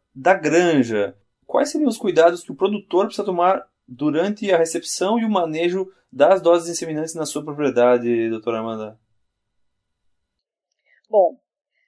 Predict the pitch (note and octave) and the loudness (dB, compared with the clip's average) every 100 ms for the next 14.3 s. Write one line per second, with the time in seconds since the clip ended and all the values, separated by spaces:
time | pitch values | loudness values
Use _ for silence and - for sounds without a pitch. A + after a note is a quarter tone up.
0 | _ G#3 G3 G3 B3+ B3+ C4+ B3 D4 D4+ | _ -2 2 4 6 8 8 6 4 6
1 | D#4 D4 G3+ G#3 - G#3 F#3+ F3 G3+ A3 | 4 6 4 4 0 -8 -10 6 8 8
2 | F#3 - G3+ - F#3 F#3 F#3 F3 G#3 C#4 | 6 -4 -6 -2 -2 0 -2 0 2 4
3 | D#4 G#3 F#3 E3+ G3 A#3 G3+ F#3 E3 - | 2 2 0 4 4 4 4 2 2 0
4 | G#3 A3 A3+ A#3 A#3 A#3 A3+ A3 A3+ A#3 | 4 8 8 6 4 6 4 4 0 0
5 | A3+ A3 G#3+ _ C#4 D#4 D#4 F#3+ A3 C4 | 2 2 0 _ 4 4 2 4 4 2
6 | - D4+ F4+ - A#3+ A#3+ C#4 D4 C#4+ - | -2 0 0 2 6 6 4 -6 -14 -12
7 | - - _ _ _ - B3 B3 C#4+ D#4+ | -14 -14 _ _ _ -4 0 0 2 2
8 | D#4 D4+ F#3+ D3+ - - - _ _ _ | 2 2 0 -2 -4 -14 -16 _ _ _
9 | _ _ _ G3 A#3 A#3 B3+ B3 C#4+ C#4 | _ _ _ -2 -2 2 2 4 6 6
10 | C#4 A3+ A#3 D4+ - - C4+ C#4 C4+ A#3 | 6 6 4 4 0 0 0 -2 0 2
11 | A#3+ A3+ C4 C4+ C4 E3 _ G3 G3 G#3 | 2 -2 4 4 4 -2 _ 0 2 0
12 | A3 A3+ G#3+ B3+ C#4 C#4+ C4 G#3 G3 G3+ | 0 -2 -2 -2 0 0 2 2 2 2
13 | A#3 G#3+ G#3 G#3 - A#3 - A#3+ A#3+ D3+ | -2 4 6 6 0 -14 -10 -6 -6 -8
14 | - - - | -8 -10 -10